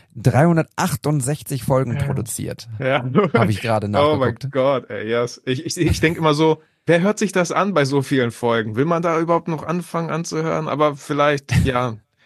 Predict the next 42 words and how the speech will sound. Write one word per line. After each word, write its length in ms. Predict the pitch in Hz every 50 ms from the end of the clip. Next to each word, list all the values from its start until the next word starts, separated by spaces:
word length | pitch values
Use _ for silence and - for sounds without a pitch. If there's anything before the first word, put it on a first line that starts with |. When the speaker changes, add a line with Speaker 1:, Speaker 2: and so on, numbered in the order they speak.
| _ _ _ -
Speaker 2:
müsst 200 | 147 160 - -
ihr 140 | 202 240 214
entscheiden. 400 | 160 135 - - 120 117 120 120
Das 80 | 127 127
ist 40 |
auch 100 | 160 131 117
so 100 | 123 110
lustig, 320 | 107 143 - - 160 120
wenn 140 | 117 113 107
Leute 280 | 113 127 135 - 127 113
sagen, 260 | 117 117 120 123 120
ja 60 | 110
klar, 240 | - - - - 294
fange 180 | - 139 135
ich 60 | 123 113
mit 100 | 123 113
der 80 | 113 104
ersten 260 | 117 120 - 127 113
Folge 320 | - - 113 123 117 131 143
an. 120 | 151 147 - - - - _ -
Die 60 | 127
leben 220 | 120 135 151 151 147
dann 160 | 139 131 135
halt 220 | 139 143 139 -
gefühlt 480 | 131 120 - - 147 151 151 151 - - _ _
einfach 240 | - 131 - 135 113
sieben 320 | 98 113 147 147 143 131
Jahre 300 | 123 123 120 139 143 139
in 60 | 123
der 100 | 120 113
Vergangenheit, 520 | - 120 113 135 180 185 117 - - - -
ne? 200 | 123 135 160 - _ - - _ _ -
Was 120 | 131 135
ja 80 | 165 156
auch 120 | 160 151
total 440 | - - - 151 147 143 143 143 139
Speaker 1:
<laughs> 0 |
Speaker 2:
schön 300 | 135 113 - 147 160 160
und 120 | 143 120
spannend 300 | - 113 127 131 147 151
ist, 160 | 139 127 -
aber 280 | - 117 120 120 117